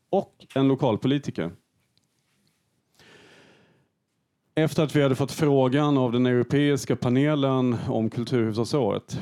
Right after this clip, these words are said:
Beslutet kommer för övrigt idag, fjorton noll noll, vilka städer som går vidare. Och vi pratade om just kunskap.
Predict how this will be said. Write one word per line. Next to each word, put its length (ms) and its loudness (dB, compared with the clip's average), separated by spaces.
Beslutet 540 -2
kommer 240 -2
för 220 -4
övrigt 300 -6
idag, 720 -2
fjorton 380 -2
noll 140 0
noll, 240 -2
vilka 400 -4
städer 320 -4
som 140 -6
går 100 0
vidare. 480 -2
Och 140 0
vi 60 2
pratade 460 -2
om 200 2
just 360 -2
kunskap. 600 -6